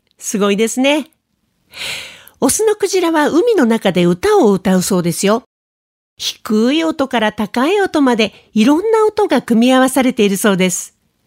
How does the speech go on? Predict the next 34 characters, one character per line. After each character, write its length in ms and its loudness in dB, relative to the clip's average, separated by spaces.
暖 340 -4
か 160 -2
い 80 0
冬 320 0
の 200 0
海 180 0
の 80 0
中 280 0
で 220 0
メ 160 2
ス 160 -2
に 180 2
向 140 -2
け 160 0
て 120 2
の 140 2
求 320 0
愛 220 2
な 100 4
の 120 2
か 120 -2
も 80 2
し 160 -4
れ 100 2
な 140 0
い 60 -2
で 100 -4
す 140 -8
ね。 260 0
彼 240 2
ら 120 0
の 120 2
歌 200 0
は 220 0